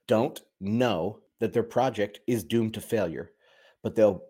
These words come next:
push and push and push for years trying to promote themselves and promote this technology. But that doesn't make it any less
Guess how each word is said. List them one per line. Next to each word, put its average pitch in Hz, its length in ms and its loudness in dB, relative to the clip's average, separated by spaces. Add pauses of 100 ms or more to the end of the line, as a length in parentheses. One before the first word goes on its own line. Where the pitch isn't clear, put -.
(320)
push - 320 2
and 98 140 -6
push 117 280 -4
and 95 140 -8
push 104 200 -4
for 98 180 -6
years 131 440 0
trying 110 260 -4
to - 80 -12
promote 98 520 0
themselves 110 540 0
and 87 140 -12
promote 98 360 0
this 120 140 -8
technology. 92 800 -8 (880)
But 113 140 -2
that 131 160 4
doesn't 151 260 6
make 131 180 4
it 120 100 0
any 127 240 2
less 110 380 0